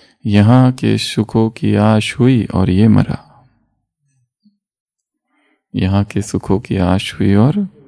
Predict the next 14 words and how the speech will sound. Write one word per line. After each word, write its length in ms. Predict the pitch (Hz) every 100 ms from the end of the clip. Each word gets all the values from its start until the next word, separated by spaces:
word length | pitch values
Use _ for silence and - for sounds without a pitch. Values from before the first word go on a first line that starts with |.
| - - - _
ये 240 | - 101 104
मरा। 600 | 117 - _ _ _ _ _ _ _ _ _ _ _ _ _ _ _ _ _ _ _ _ _ _ _ _ _ _ _ 762 807 807 807 _ _ _ _ _ _ _ _ -
ये 80 | -
सृष्टि 420 | - 117 - 117
तुम्हारे 400 | 107 98 101 101
लिए 180 | - 101
है 200 | 107 107
ही 120 | 127 -
नहीं। 180 | 131 - _ _ _ _ _ _ _ _ - -
उस 340 | 127 - _
तख्त 280 | 127 120 -
पर 200 | 127 107
बैठते 460 | 104 107 113 - 113
ही 220 | 123